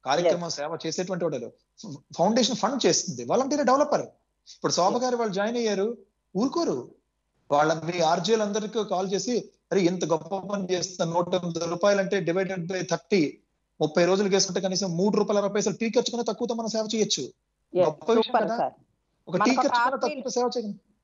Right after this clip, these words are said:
Speaker 2: ఒక
Speaker 1: చెప్పండి.
Speaker 2: ఆత్మీయులు చాలా safe అయిందండి వచ్చి, వారితో మాట్లాడదాం. నమస్తే అండి, welcome to ఎన్ఆర్ఐ రేడియో అండి. Hello అండి,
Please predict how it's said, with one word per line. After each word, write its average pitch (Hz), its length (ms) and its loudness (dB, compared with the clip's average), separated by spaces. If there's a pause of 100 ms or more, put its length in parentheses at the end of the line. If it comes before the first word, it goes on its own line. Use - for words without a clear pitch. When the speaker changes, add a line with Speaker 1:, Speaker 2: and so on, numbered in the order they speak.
Speaker 2:
ఒక 143 100 -4
Speaker 1:
చెప్పండి. 220 200 -2
Speaker 2:
ఆత్మీయులు 247 360 -6
చాలా 233 320 -4
safe 226 240 -12
అయిందండి 196 340 -8
వచ్చి, 196 200 -6
వారితో 185 280 2
మాట్లాడదాం. 170 500 -6
నమస్తే 285 380 0
అండి, 415 160 -2
welcome 311 320 2
to 302 80 2
ఎన్ఆర్ఐ 262 300 2
రేడియో 233 260 0
అండి. 262 240 -2 (2250)
Hello 240 200 4
అండి, 302 420 -2